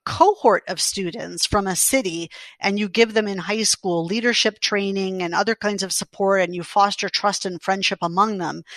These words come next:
and then you take a group or a posse, if you will, and you take those ten students and send them all to the same liberal arts college, the chances are that they're going to be better equipped to persist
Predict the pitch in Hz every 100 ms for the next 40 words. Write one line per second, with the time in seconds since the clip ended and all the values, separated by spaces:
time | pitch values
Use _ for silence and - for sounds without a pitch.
0 | - - - 208 240 269 - 240 208 180
1 | 220 233 - _ 180 180 180 180 _ -
2 | - 196 214 - 185 165 - 175 165 160
3 | 175 - - - 185 202 202 226 226 -
4 | 208 185 - 262 320 381 - 196 175 175
5 | 190 185 - 208 190 190 196 196 226 180
6 | - 190 180 175 175 160 160 - - 143
7 | - 185 185 - - - - 214 - -
8 | 320 370 302 233 190 180 185 - - -
9 | 208 240 247 220 233 220 202 196 185 _
10 | _ _ - 214 175 233 240 226 - 220
11 | - - - 180 - 233 254 - - -